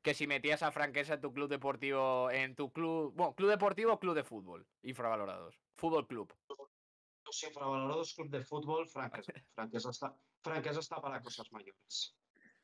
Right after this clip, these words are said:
Speaker 1: Ahí está. Lo deja claro por el chat y también nos decía Erlamun,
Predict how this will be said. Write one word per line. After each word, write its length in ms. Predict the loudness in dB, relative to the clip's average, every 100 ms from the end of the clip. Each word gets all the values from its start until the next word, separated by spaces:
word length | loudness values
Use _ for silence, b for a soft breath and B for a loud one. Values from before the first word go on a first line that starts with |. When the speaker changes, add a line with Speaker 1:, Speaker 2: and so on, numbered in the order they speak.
| -10
Speaker 1:
Ahí 140 | -8
está. 260 | -8 -12 -14 _ -6
Lo 120 | 2
deja 240 | 2 4 2
claro 240 | 4 4
por 160 | 4 2
el 60 |
chat 180 | 4 4
y 60 | 6
también 220 | 4 2
nos 100 | 2
decía 320 | 2 4 4
Erlamun, 480 | 4 4 4 2 0